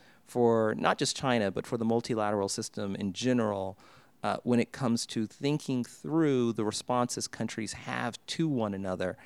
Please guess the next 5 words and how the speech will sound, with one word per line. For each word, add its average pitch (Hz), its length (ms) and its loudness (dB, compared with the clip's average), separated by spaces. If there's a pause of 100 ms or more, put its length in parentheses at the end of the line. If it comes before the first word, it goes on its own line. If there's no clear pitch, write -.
(300)
as 107 280 0
they 107 260 -2 (120)
think 117 240 0
through 104 680 0
interpreting 120 1000 2